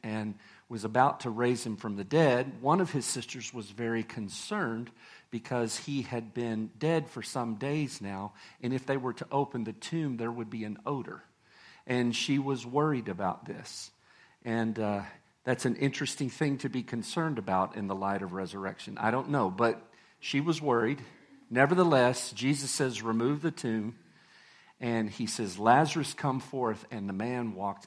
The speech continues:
out. And he said, "Unbind him. Take those stinky grave clothes off of him, and let's walk in resurrection." Now that happened.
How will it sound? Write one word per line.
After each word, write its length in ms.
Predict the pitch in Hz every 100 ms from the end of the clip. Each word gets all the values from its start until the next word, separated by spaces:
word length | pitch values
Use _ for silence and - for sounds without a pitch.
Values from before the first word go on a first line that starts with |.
| -
out. 440 | 98 - - - - _ _ _ _ _ - - - - -
And 100 | 107
he 80 | 107
said, 240 | - 120
"Unbind 460 | 120 107 107 104 90
him. 220 | 92 104 - _ _ _ -
Take 340 | 147 143 -
those 260 | 139 120 110
stinky 520 | - 143 135 139 117
grave 420 | 104 113 113 110
clothes 500 | - 117 110 104 98 -
off 300 | 110 107 -
of 160 | 90
him, 220 | 87 87 87 - - - -
and 200 | 98 104
let's 280 | 120 117
walk 260 | 120 113 110
in 100 | 98
resurrection." 680 | 101 95 104 101 95 - - - _ _ _ _ -
Now 80 | 104
that 280 | 143 160
happened. 520 | - 131 107 - -